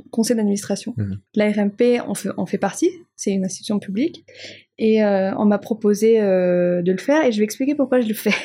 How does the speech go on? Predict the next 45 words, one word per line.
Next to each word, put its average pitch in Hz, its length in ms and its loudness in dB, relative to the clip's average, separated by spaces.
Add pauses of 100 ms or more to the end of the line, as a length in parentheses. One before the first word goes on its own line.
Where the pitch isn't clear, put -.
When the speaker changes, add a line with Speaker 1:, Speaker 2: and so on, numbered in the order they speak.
Speaker 1:
<laughs> - 240 -10
Speaker 2:
Oui, 101 320 2 (280)
explique-nous. 104 480 -2 (160)
Speaker 1:
En 247 80 2
fait, 294 420 0 (180)
Speaker 2:
<laughs> - 200 -6
Speaker 1:
euh, 214 500 2 (680)
l'entreprise 233 420 2
de 233 40 2
B 220 140 2
T 220 80 -4
P 254 80 -4
de 254 60 2
mes 247 100 4
parents, 233 240 2
c'était 285 220 -2
une 220 100 4
entreprise 247 500 0
qui 247 120 -8
faisait 226 120 0
des 233 80 4
marchés 208 220 -2
publics, 185 420 -10
uniquement 269 540 4
des 247 100 0
marchés 208 240 -4
publics. 196 320 -12 (140)
Speaker 2:
Ok. - 80 -12 (380)
Speaker 1:
Donc, 214 200 2
euh, 185 840 2 (320)
euh, 104 540 -2
depuis 208 320 -2
que 214 120 0
je 208 80 0
suis - 180 0
née, 240 360 4
euh, 175 260 0
quand 208 220 -2
je - 100 -10
te - 80 -4
dis 226 160 0
que 240 120 0
j'allais 208 320 2
dans 208 100 2
des, 185 640 0